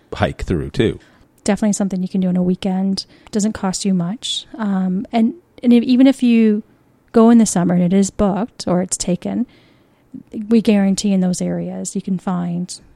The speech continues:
Speaker 2: dispersed camping or,
Speaker 1: Yeah.
Speaker 2: or more ideally, I would look on a map for primitive camping. Now, what maps would you suggest looking at? Do you go to the Land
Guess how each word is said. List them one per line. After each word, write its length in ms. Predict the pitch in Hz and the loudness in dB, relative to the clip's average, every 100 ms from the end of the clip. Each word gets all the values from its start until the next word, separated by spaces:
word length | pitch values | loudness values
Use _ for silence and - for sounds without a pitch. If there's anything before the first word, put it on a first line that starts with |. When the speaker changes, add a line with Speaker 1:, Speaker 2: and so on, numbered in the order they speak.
| _ _ - | _ _ -8
Speaker 2:
dispersed 420 | 196 - 185 - | -6 -4 -4 -4
camping 540 | 190 175 185 180 180 | -6 -6 -6 -6 -6
or, 80 | 202 127 | 0 2
Speaker 1:
Yeah. 120 | 92 - - | 2 -2 -6
Speaker 2:
or 320 | 214 190 202 | -2 0 -2
more 340 | 214 254 262 254 | 0 6 6 6
ideally, 480 | 226 214 202 196 - | 4 2 2 2 0
I 60 | |
would 120 | 196 190 | -2 -2
look 260 | 190 - | -4 -4
on 180 | 214 190 | -4 -2
a 40 | 180 | -2
map 500 | 180 196 254 - - - - - | -4 -4 -6 -6 -8 -8 -18 -8
for 120 | 240 | -4
primitive 400 | - 208 185 180 | -2 0 -2 -4
camping. 320 | - 196 175 | -4 -4 -2
Now, 140 | 185 208 | -2 0
what 220 | 262 349 | 0 0
maps 480 | 233 220 196 - - | 2 2 0 -2 -2
would 160 | 208 202 | 0 0
you 80 | |
suggest 480 | 190 208 190 175 - | 0 -2 -2 -4 -2
looking 240 | 185 - 180 | -4 -2 -4
at? 200 | 180 - | -6 -4
Do 100 | 190 | -2
you 20 | |
go 100 | 196 | -2
to 140 | 208 | -2
the 60 | 196 | -4
Land 460 | 185 190 190 185 | -2 -2 -2 -2